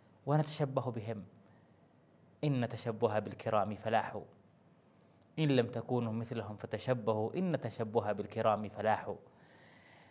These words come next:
ونحبهم وأنت مع من أحببت والمرء مع من أحب. ونموذجنا في هذه الحلقة هو إمامنا الإمام محمد بن إدريس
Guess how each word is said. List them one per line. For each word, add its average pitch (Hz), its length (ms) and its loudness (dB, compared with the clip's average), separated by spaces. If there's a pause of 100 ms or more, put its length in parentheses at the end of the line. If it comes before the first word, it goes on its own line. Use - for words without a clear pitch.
(480)
ونحبهم 156 800 10 (500)
وأنت 131 340 6
مع 104 240 0
من 107 180 -2
أحببت 110 400 -4
والمرء 117 380 2
مع 95 220 -2
من 104 160 -6
أحب. - 200 -6 (1400)
ونموذجنا 135 640 6
في 110 160 -4
هذه 104 240 2
الحلقة 113 520 2 (520)
هو 120 120 6 (260)
إمامنا 120 640 4 (640)
الإمام 120 600 4 (800)
محمد 117 400 4 (460)
بن 123 100 0
إدريس 123 600 0